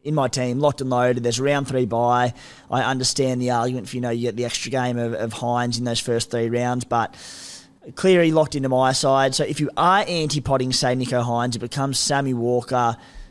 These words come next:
v Tanah Boyd, and I, we'll get to the hookers soon.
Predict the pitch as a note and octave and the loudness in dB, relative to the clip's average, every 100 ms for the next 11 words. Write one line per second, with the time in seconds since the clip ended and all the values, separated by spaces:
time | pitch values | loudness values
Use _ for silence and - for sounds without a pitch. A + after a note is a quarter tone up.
0 | _ _ _ _ _ _ - C#3 C3+ C3+ | _ _ _ _ _ _ -4 0 0 2
1 | C#3+ C3+ B2 C3 C#3 C#3 B2 C#3+ C#3 A#2+ | 0 0 2 4 4 2 0 -2 -2 0
2 | C#3 C3+ C#3 D#3 C#3+ C#3 C3+ A#2+ - C3 | 0 -2 -2 -2 -2 -2 -2 -2 0 0
3 | C3 C3+ | 0 0